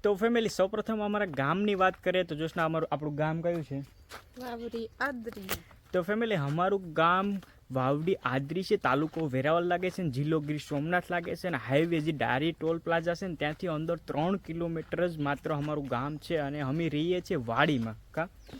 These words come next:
Speaker 2: હા.
Speaker 1: ટૂંકમાં વાત કરીએ ને તો ગામ ને વાડી બાજુ બાજુમાં છે, પણ અમે રહીએ છીએ તો વાડીમાં. અહીંથી એક કિલોમીટર જાવ એટલે ગામ આવી ગયું. ને આ,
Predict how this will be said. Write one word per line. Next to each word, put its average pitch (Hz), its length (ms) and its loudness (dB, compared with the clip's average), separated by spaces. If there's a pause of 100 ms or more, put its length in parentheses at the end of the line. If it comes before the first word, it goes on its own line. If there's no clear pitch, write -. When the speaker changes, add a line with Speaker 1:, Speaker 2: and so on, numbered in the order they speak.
Speaker 2:
હા. 240 140 -10
Speaker 1:
ટૂંકમાં 214 640 2
વાત 180 260 8
કરીએ 233 160 4
ને 208 80 2
તો 180 80 0
ગામ 151 340 6
ને 214 120 2
વાડી 202 240 2
બાજુ 170 300 0
બાજુમાં 175 380 2
છે, 208 140 -2
પણ 175 120 -2
અમે 165 160 0
રહીએ 139 280 0
છીએ 175 160 -8
તો 180 80 -2
વાડીમાં. 180 300 2
અહીંથી 160 180 -2
એક 175 220 -2
કિલોમીટર 175 340 -2
જાવ 165 240 4
એટલે 165 260 -2 (400)
ગામ 190 340 6
આવી 139 200 4
ગયું. 131 200 0
ને 135 80 -2 (140)
આ, 170 60 4